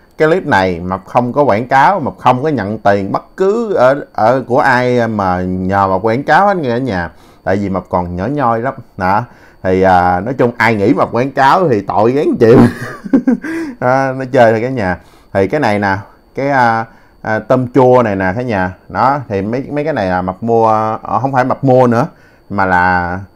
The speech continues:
của cái anh chủ của Sông Hương Food này nè. Đó, anh tặng cho Mập. Đó, anh tặng cho Mập mấy cái loại này còn ở trong nữa. Anh tặng nhiều lắm. Thì cái tôm chua này nè, nó là Mập mua cái này nè. Nói chung mấy cái hàng này nè,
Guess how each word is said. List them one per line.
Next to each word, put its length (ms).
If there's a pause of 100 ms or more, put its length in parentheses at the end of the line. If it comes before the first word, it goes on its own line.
(260)
của 360
cái 100
anh 340
chủ 280
của 280
Sông 200
Hương 220
Food 200
này 100
nè. 200 (200)
Đó, 240
anh 160
tặng 300
cho 60
Mập. 240 (300)
Đó, 140
anh 220
tặng 220
cho 80
Mập 280
mấy 120
cái 80
loại 160
này 180
còn 280
ở 80
trong 320
nữa. 240 (320)
Anh 120
tặng 240
nhiều 180
lắm. 200 (420)
Thì 100
cái 120
tôm 240
chua 260
này 120
nè, 180 (240)
nó 220 (120)
là 180
Mập 200 (600)
mua 140
cái 60
này 140
nè. 220
Nói 140
chung 240
mấy 120
cái 100
hàng 240
này 180
nè, 160